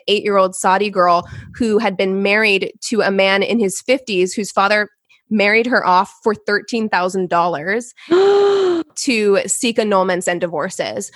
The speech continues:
Speaker 1: So
Speaker 2: Mm-mm.
Speaker 1: a lot of other people kind of followed in her footsteps. Uh, once
Speaker 2: Good.
Speaker 1: they saw, like, that this had happened, they were like, "Oh, there's a recourse for us. If,
Speaker 2: Uh-huh.
Speaker 1: if we don't wanna be married, we can find a way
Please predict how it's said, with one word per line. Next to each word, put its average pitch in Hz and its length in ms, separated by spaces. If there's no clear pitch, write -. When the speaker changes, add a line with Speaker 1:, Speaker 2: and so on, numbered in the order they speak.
Speaker 1:
So 208 360
Speaker 2:
Mm-mm. 202 420
Speaker 1:
a 214 100
lot 208 300
of 214 100
other 208 200
people 196 280
kind 190 220
of 185 60
followed 180 400
in 175 160
her 175 160
footsteps. 240 1000
Uh, 185 360
once 185 140
Speaker 2:
Good. 151 60
Speaker 1:
they 196 140
saw, 175 300
like, 180 240
that 185 340
this 190 180
had 185 120
happened, 180 380
they 185 80
were 175 100
like, 180 260
"Oh, 220 180
there's 196 240
a 196 120
recourse - 640
for 165 260
us. 175 340
If, 180 280
Speaker 2:
Uh-huh. 196 320
Speaker 1:
if 208 60
we 208 80
don't 196 200
wanna 202 160
be 196 100
married, 170 480
we 196 200
can 196 140
find 175 260
a 185 60
way 160 280